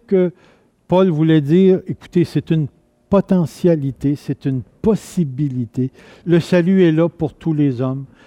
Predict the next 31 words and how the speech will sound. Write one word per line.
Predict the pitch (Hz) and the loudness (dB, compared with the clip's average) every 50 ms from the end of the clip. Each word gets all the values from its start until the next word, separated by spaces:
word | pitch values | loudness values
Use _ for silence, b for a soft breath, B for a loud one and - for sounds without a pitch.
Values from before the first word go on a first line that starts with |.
| b b b b | b b b b
Dans | - 135 151 151 | -2 2 2 4
la | 151 147 143 | 4 4 4
mort | 147 156 160 165 156 | 4 2 2 2 2
de | 151 143 | 2 0
Christ, | - - 147 151 160 143 - - | 0 0 0 0 0 0 -2 0
il | 151 | 2
y | 143 | 2
avait | 135 123 143 139 | 2 4 4 2
assez | 135 127 - - - 156 139 | 2 2 0 -2 -4 -4 -4
pour | - - 127 - | -4 -8 -12 -12
sauver | - - 143 131 123 120 131 123 | -8 -4 -4 -4 -2 -2 -4 -6
tous | - - 143 127 | -4 -6 -4 -2
les | 127 120 110 107 | 0 -2 -2 -2
hommes. | 113 110 113 117 120 - b b b b b b b b | -6 -6 -8 -10 -16 -20 b b b b b b b b
C'est | _ - - - 160 - - - | _ -14 -4 -4 -4 -2 0 0
une | 208 220 214 196 | 2 2 2 0
possibilité. | - - 202 180 - - 208 170 170 185 165 175 165 - - 147 151 160 b b b b b b | -2 -4 -4 -4 -4 -6 -8 -6 -4 -4 -4 -4 -6 -4 -4 -4 -4 -4 b b b b b b
C'est | _ - 151 - | _ -6 -6 -2
peut-être | - 165 - - 185 180 175 - 170 | -2 -4 0 2 2 2 2 0 0
la | 165 151 | -2 -2
seule | 131 - - - 180 180 180 175 151 127 - | -2 -4 -4 -2 0 0 0 0 -4 -8 -10
qui, | - - 151 143 | -6 -4 -4 -4
selon | - - 160 147 143 139 135 131 | -2 -2 -2 0 0 0 -2 -4
moi, | 127 131 139 151 156 147 B B B B B B B B B B | -4 -2 0 0 0 -2 B B B B B B B B B B
euh, | 139 123 123 113 113 107 110 104 95 B B B B B B B 269 202 | -6 -2 -2 -2 -2 -4 -6 -8 -12 B B B B B B B -20 -20
se | - - - - - 147 | -18 -18 -12 -6 -4 -4
prend | 135 - 151 139 151 156 | -2 -2 -2 0 0 0
avec | 147 127 135 - - | 0 0 -2 -4 -4
un | 135 127 | -4 -4
bon | 120 120 139 139 131 | -2 -2 -4 -4 -4
café. | - 139 123 - - 135 135 143 | -4 -6 -6 -4 -6 -8 -8 -8